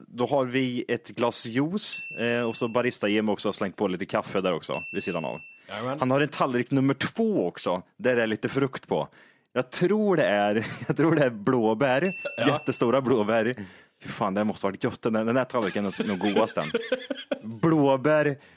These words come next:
Speaker 1: ha-, ja, och så är det finhackat, eh, banan eller skivad banan och, eh, kiwi.
Speaker 2: Jajamän.
Speaker 1: Vilken jävla frukost.
Speaker 2: <laughs> Fast jag åt den klockan tre idag, men det var ändå frukost, det var det första jag åt.
Speaker 1: Ja, fy fan vad gött.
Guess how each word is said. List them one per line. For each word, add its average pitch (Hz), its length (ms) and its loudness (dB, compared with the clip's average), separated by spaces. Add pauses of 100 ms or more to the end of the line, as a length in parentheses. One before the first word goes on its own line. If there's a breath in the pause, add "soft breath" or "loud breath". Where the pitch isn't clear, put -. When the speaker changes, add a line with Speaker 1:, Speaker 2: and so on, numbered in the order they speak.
(240 soft breath)
Speaker 1:
ha-, 160 180 0
ja, 131 80 4
och 120 200 2
så 143 80 0
är 131 40 4
det 131 80 2
finhackat, 113 920 0
eh, 110 80 2 (800)
banan 110 580 2
eller 101 120 0
skivad 98 380 0
banan 110 440 2 (200)
och, - 840 -4
eh, 92 220 2
kiwi. 101 540 0 (280)
Speaker 2:
Jajamän. 117 460 -2 (760)
Speaker 1:
Vilken 117 720 0
jävla 110 720 2
frukost. 120 680 0
Speaker 2:
<laughs> - 680 -20
Fast 175 160 0
jag 190 100 4
åt 156 160 2
den 170 100 0
klockan 175 280 0
tre 170 280 2
idag, 101 240 2
men 127 120 0
det 156 60 2
var 170 100 4
ändå 165 140 0
frukost, 160 500 -2
det 156 60 0
var 151 60 4
det 151 60 0
första 147 300 -2
jag 143 100 2
åt. 104 340 -2 (240)
Speaker 1:
Ja, 123 60 -8
fy 170 100 2
fan 160 240 0
vad 104 160 0
gött. - 340 0